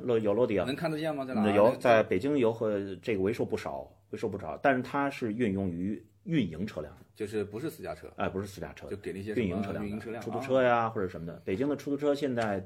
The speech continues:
Speaker 1: 电动汽车份额已经很大，呃，这个郊县呢，比如北京的像通州区啊，或者是这种区，电车大量的运行。
Speaker 2: 就他们都不通电了吗？就开进去直接换块电池就走了？
Speaker 1: 对，我那个电池大概三到五分钟就换好一块。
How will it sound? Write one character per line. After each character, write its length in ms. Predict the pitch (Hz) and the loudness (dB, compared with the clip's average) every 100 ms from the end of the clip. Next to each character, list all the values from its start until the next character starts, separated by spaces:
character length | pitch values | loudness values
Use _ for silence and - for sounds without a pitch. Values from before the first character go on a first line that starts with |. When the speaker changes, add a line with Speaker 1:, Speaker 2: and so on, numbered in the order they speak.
| - | -2
Speaker 1:
电 140 | 139 117 | 0 0
动 120 | 107 | -2
汽 140 | - | -4
车 280 | 117 120 117 | -2 0 0
份 320 | 110 - 101 | 0 0 2
额 100 | 104 | 2
已 60 | 104 | 0
经 120 | 107 | -2
很 140 | - - | -6 -6
大， 260 | 104 87 - _ - - _ _ | -4 -4 -10 _ -20 -20 _ _
呃， 460 | 104 104 101 101 95 98 87 98 95 - | 2 4 6 4 2 0 -4 -10 -10 -6
这 100 | 107 | -2
个 160 | 92 87 - | 0 -2 -2
郊 260 | - 135 | 2 4
县 280 | 135 - 107 | 2 -2 -2
呢， 80 | 90 | -2
比 100 | 80 | -6
如 180 | 76 92 | -6 -6
北 180 | 92 78 | -8 -10
京 180 | - 95 | -6 -4
的 160 | 85 | -4
像 320 | 82 95 85 82 | -8 -12 -12 -12
通 160 | - 107 | -6 0
州 120 | 107 | 0
区 200 | - 104 | -2 -6
啊， 200 | 90 87 | -4 -6
或 80 | 98 | -8
者 80 | 90 | -8
是 140 | 95 92 | -10 -10
这 100 | 90 | -10
种 140 | 80 | -10
区， 240 | 82 92 - _ _ _ _ _ _ - | -10 -10 -12 _ _ _ _ _ _ 4
电 280 | 143 110 | 6 6
车 280 | 101 123 117 | 0 -2 -4
大 220 | 113 - 92 | -4 -4 0
量 200 | 95 82 | 0 -2
的 60 | |
运 180 | 78 76 | -8 -12
行。 140 | - - | -14 -2
Speaker 2:
就 120 | 151 | 0
他 120 | 185 | 2
们 100 | 185 | 4
都 60 | 185 | 4
不 220 | 165 180 | 2 0
通 160 | 190 185 | 2 0
电 160 | 165 | 0
了 60 | 123 | 0
吗？ 120 | 107 | -2
就 100 | 131 | -6
开 160 | - 190 | -2 0
进 140 | 185 | 0
去 80 | 139 | -4
直 140 | 131 | -6
接 100 | 147 | -6
换 140 | 160 160 | -2 -2
块 80 | |
电 100 | 156 135 | -2 -2
池 80 | |
就 120 | 139 131 | -2 -2
走 100 | 95 | -2
了？ 240 | 104 117 123 | -2 -4 4
Speaker 1:
对， 260 | 147 117 113 | 6 6 6
我 180 | 123 123 | 4 4
那 200 | 147 139 | 4 4
个 60 | |
电 180 | 127 135 | 4 2
池 160 | - 127 | 2 0
大 160 | 123 | 0
概 60 | 113 | 0
三 180 | 127 135 | -4 2
到 80 | 104 | 2
五 80 | |
分 160 | 85 110 | 2 -4
钟 100 | 113 | -2
就 80 | 98 | -4
换 180 | 98 87 | -6 -10
好 160 | 80 | -10
一 60 | 80 | -16
块。 160 | - | -18